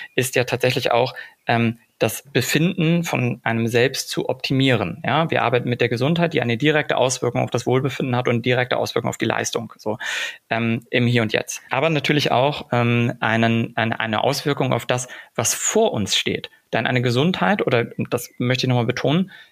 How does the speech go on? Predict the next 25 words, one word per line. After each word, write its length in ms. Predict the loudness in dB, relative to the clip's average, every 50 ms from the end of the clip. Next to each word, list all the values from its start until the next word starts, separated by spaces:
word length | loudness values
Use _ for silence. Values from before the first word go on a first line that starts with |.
| _ _ -6
äh, 60 | -4
Abwesenheit 520 | -2 -2 -2 0 2 2 4 4 2 2
von 140 | 2 0 0
Gesundheit 460 | 2 2 2 2 2 2 0 0 -2
ist 140 | -4 -2 0
rückwärts 380 | 0 0 0 0 -2 -4 -4 -6
betrachtet. 540 | -8 -6 -6 -6 -6 -6 -6 -6 -4 -4 -4
Etwas 240 | -2 -2 -4 -4
ist 120 | -4 -6 -6
passiert 460 | -6 -6 -6 -2 0 0 0 2 0
und 100 | 0 2
jetzt 200 | 2 0 0 0
bin 140 | -2 0 0
ich 100 | 0 0
nicht 160 | -2 -2 -2
mehr 120 | -2 -2 -2
gesund. 360 | -2 -4 -4 -4 -6 -8 -14 -20 -20 -20 _ _ _ _ _ -2
Die 80 | 0 0
Art 160 | 2 0 0
und 100 | 0 2
Weise, 320 | 2 2 2 2 2 0
wie 160 | 0 0 0 2
wir 220 | 2 2 2 4
mit 180 | 2 0 0 0
Gesundheit 340 | 0 2 2 2 2 0